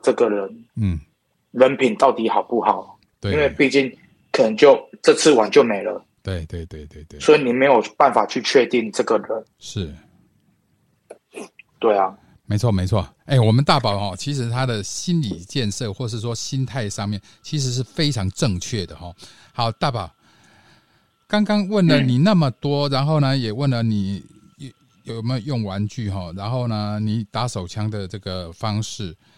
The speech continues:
Speaker 2: 那我再问你一下，你一天打几次？或是说，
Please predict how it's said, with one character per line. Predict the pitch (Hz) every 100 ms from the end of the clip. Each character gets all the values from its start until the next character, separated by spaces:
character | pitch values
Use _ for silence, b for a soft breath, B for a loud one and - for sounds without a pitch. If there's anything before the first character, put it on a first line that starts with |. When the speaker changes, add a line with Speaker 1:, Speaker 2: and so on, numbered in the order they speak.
| _
Speaker 2:
那 | -
我 | 165 104 82
再 | 165 139
问 | 147 113
你 | 90
一 |
下， | 90 104
你 | 98
一 | 95
天 | 156 - 147
打 | 98 101
几 | - 85
次？ | - 120 95 - _
或 | - 143
是 | 123
说， | 131 131